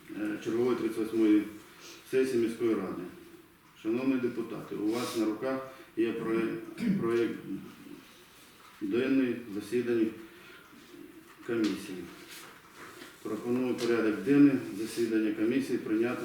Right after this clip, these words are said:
за основу. Прошу голосувати. Єдиногласно. Чи є пропозиції щодо винесення змін до порядку денного засідання постійної комісії?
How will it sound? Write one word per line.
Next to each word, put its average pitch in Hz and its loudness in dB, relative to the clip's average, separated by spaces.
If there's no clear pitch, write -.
за 107 2
основу. 98 -2
Прошу 104 -8
голосувати. 98 -8
Єдиногласно. - -10
Чи 127 0
є 143 6
пропозиції 127 2
щодо 113 -2
винесення 117 2
змін 120 4
до 110 4
порядку 113 -2
денного 120 4
засідання 120 2
постійної 117 2
комісії? 90 -4